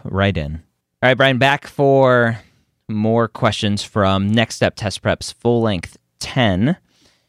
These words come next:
And the first two weeks, we've done passages. This week, we're up to question ten, and we're into a, a block of discrete questions. So,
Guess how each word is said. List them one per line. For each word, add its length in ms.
And 560
the 100
first 260
two 120
weeks, 320
we've 240
done 220
passages. 800
This 280
week, 300
we're 200
up 100
to 100
question 440
ten, 680
and 240
we're 100
into 460
a, 320
a 60
block 440
of 300
discrete 720
questions. 520
So, 260